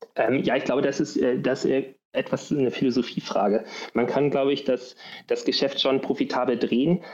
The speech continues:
aber, ähm, wären dann die entsprechenden Wachstumsraten zu erreichen? Wahrscheinlich nicht. Und ich glaube, ähm, es ist eben eher der amerikanische Ansatz, der hier verfolgt wird, äh, ähnlich wie eben in Amazon,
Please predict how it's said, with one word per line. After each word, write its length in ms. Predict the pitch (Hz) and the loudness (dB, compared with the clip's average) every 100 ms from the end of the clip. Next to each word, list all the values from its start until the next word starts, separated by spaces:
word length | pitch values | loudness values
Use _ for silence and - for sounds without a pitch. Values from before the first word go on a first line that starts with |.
| - | -6
aber, 520 | - 110 131 139 135 - | 0 2 4 2 0 2
ähm, 380 | 123 120 123 - - - | 2 4 4 2 -2 0
wären 320 | 127 139 127 | 2 2 2
dann 120 | 123 | 2
die 100 | 135 | 2
entsprechenden 440 | 120 - 123 123 | 0 0 0 2
Wachstumsraten 800 | 117 117 - 156 - 135 139 156 | 2 0 -2 -2 0 0 0 -2
zu 120 | - | 0
erreichen? 380 | 143 160 139 - | 0 2 0 0
Wahrscheinlich 400 | 123 - 113 113 | 0 2 2 2
nicht. 240 | 117 - - | 0 0 0
Und 100 | 107 | 0
ich 100 | 113 | 2
glaube, 340 | 113 123 123 - - _ | 0 2 0 -6 -20 _
ähm, 180 | - 120 | 0 2
es 140 | 127 135 | 2 0
ist 160 | 123 | 0
eben 180 | - 131 | 0 2
eher 200 | 127 127 | 2 2
der 120 | - | 2
amerikanische 640 | 120 117 - 117 123 - - | 2 2 2 2 2 0 0
Ansatz, 320 | 135 139 - | 2 0 0
der 120 | 123 | 0
hier 140 | 143 | 0
verfolgt 440 | - 185 139 135 - | 0 0 0 0 0
wird, 220 | 139 - - - - | -2 -4 -18 -20 -4
äh, 220 | 123 113 123 | 2 2 4
ähnlich 380 | 123 123 127 | 4 2 2
wie 100 | - | 0
eben 200 | 117 131 | 2 4
in 120 | 127 127 | 4 4
Amazon, 580 | 127 127 - 135 139 | 2 0 2 2 2